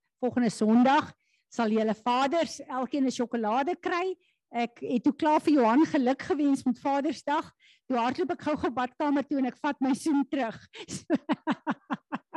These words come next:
So, so volgende week sal ek hom weer teruggee. Mag julle 'n geseënde, awesome res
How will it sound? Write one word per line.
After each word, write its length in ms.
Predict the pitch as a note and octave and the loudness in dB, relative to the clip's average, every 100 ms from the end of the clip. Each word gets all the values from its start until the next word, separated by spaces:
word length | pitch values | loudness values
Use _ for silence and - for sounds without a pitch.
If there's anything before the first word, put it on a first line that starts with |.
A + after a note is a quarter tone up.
| - - - _ - - | -12 -10 -12 _ -16 -6
So, 160 | D4+ G#3 - - C5+ E4 | -4 -4 -8 -10 -6 -4
so 200 | - F4 - | 2 2 4
volgende 380 | D#4 E4+ D#4+ C#4 | 4 6 6 6
week 220 | C#4 B3 | 4 2
sal 160 | - C4+ | 2 2
ek 80 | C4+ | 4
hom 140 | C4 | 4
weer 160 | B3+ A#3+ | 4 2
teruggee. 640 | C4 B3+ G3 - B3 A#3+ - _ _ - - - A#4+ C#5+ D5 F#4+ B3 | 2 0 0 -4 -2 -2 -4 _ _ -10 -10 -8 -6 -6 -6 -2 2
Mag 220 | C#4+ - | 2 2
julle 300 | E4+ E4+ D#4 | 0 2 0
'n 80 | - | 0
geseënde, 760 | D4+ - - F4+ F#4+ F#4+ F#4 G4 G#4+ _ _ _ | -4 -6 -4 -2 0 0 0 0 -4 _ _ _
awesome 640 | E4 F#4 G4 - F4+ E4+ F4 - _ A3+ | -2 0 0 -2 0 0 0 -6 _ -2
res 240 | D4+ | 0